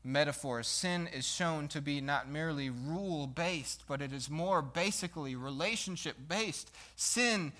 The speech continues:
is a severing of the relationship with God. The Bible, of course, also specifies kinds of sin. Stay with me, please. The Bible specifies kinds of sin. Sins of speech,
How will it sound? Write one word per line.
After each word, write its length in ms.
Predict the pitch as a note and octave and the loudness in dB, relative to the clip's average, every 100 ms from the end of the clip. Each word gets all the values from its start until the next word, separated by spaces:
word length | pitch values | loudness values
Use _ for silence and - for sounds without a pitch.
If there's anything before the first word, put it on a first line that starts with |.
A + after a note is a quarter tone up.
| - | -4
is 120 | F#3+ | 0
a 120 | E3+ D#3 | 2 2
severing 920 | - - - C4 G#3 F#3 D#3+ B2 A#2 - _ _ - - | 2 4 10 12 12 8 2 -2 -8 -16 _ _ -20 -6
of 80 | D3 | -2
the 40 | |
relationship 840 | C#3+ D3 D3 G3 - D#3+ - C3+ - - - | 0 2 4 4 2 -4 -4 -6 -8 -18 -14
with 180 | B2 - | -12 -4
God. 320 | B2+ G#2+ E2+ - - _ - - - - - - - _ - - - - - - - - - - - - - - - - - | 0 2 0 -6 -20 _ -20 -20 -20 -20 -20 -20 -20 _ -20 -20 -20 -20 -20 -20 -20 -20 -20 -20 -20 -20 -20 -20 -20 -20 -12
The 80 | B2+ | 2
Bible, 420 | B2 B2+ A#2+ F#2+ | 6 6 4 -4
of 160 | G#2 | -6
course, 320 | - C3+ A#2+ C3 | -4 -2 0 4
also 380 | C3 D3+ C3 | 4 4 0
specifies 680 | A#2 - C3+ C#3 C3 B2+ B2+ | -4 2 0 0 4 4 4
kinds 440 | - F3+ E3+ E3+ C#3+ | 0 2 2 2 -2
of 120 | A#2+ | -4
sin. 320 | - A#2 G2+ | -4 -4 -4
Stay 200 | - D#3 | -2 0
with 260 | D3 D#3 - | 0 -2 -4
me, 120 | A2+ | -8
please. 460 | - D3+ C3 A2 - - - - - _ - | -6 -2 -2 -4 -12 -20 -20 -20 -20 _ -10
The 60 | B2+ | 6
Bible 320 | C3+ E3+ F3+ | 10 10 10
specifies 720 | D#3+ - E3+ F3 - D#3 F#3 | 2 4 4 4 6 8 8
kinds 500 | - - F3+ F#3 F#3 | 0 2 4 4 0
of 160 | - C#3+ | -4 -6
sin. 280 | - C3+ A#2+ | -4 -4 -2
Sins 280 | - F#3 E3 | 0 0 0
of 100 | E3 | 0
speech, 580 | - A3+ G#3 - - | 0 0 -2 -4 -14